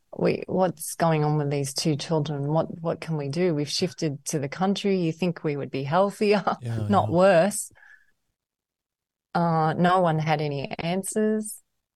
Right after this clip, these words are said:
Speaker 1: and it wasn't getting any better. It was getting worse. They were grinding their teeth, losing their memory. It was dramatic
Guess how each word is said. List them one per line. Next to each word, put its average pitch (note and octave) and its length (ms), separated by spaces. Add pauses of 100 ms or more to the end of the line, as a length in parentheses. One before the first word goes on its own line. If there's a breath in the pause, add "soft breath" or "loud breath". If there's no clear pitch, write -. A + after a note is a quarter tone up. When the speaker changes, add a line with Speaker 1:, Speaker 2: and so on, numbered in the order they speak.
(680)
Speaker 1:
and D#3 260
it F3 120
wasn't F3+ 280
getting D#3 240
any D3 160
better. F#3 440
It - 80
was D#3 120
getting D#3 300
worse. F#3 640
They D#3+ 100
were D3+ 80
grinding D3 380
their D3 160
teeth, F#3 460
losing D3 500
their D3 160
memory. F3 540
It F3+ 80
was E3 200
dramatic E3 800